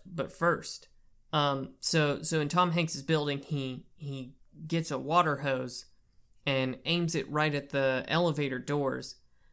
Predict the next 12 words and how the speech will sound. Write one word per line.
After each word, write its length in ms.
uh, 200
that 180
you've 240
seen 340
Tom 440
and 240
Daryl 360
Hannah, 340
uh, 120
walk 280
into. 420
And 460